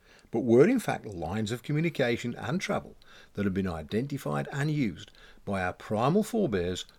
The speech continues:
long before the days of roads, signage, maps, or any of the navigational paraphernalia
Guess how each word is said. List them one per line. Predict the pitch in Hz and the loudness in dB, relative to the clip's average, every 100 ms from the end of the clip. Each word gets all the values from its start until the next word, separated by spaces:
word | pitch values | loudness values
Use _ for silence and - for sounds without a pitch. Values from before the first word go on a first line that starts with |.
| - | -10
long | 92 104 131 139 | -2 0 2 0
before | 143 151 | 0 2
the | 135 | 2
days | 117 110 101 | 2 2 0
of | 85 76 | -2 -6
roads, | 73 104 139 151 151 - - | -4 0 2 2 0 -8 -12
signage, | - - 131 127 131 131 127 - - | -6 0 2 2 2 0 -2 -10 -8
maps, | 98 104 107 110 - - _ | 0 2 2 0 -6 -10 _
or | 120 - - | -6 -6 0
any | 208 220 151 | 2 4 2
of | |
the | 104 | 2
navigational | 104 131 127 113 113 127 120 | 2 2 2 0 0 -4 -4
paraphernalia | 143 120 120 95 85 90 | -4 -4 -4 -4 -4 -8